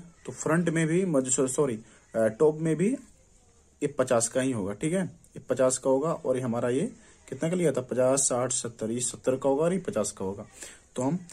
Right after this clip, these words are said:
यहाँ से ऊपर पचास ले, ले रहे हैं।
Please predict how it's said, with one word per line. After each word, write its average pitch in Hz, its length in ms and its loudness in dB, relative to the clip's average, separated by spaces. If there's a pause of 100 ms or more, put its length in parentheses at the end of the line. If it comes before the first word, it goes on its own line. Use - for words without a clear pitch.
(220)
यहाँ 131 260 2
से 175 260 4
ऊपर 131 320 0
पचास 127 380 2
ले, 135 100 2 (580)
ले 139 140 4
रहे 135 160 2
हैं। 143 240 -6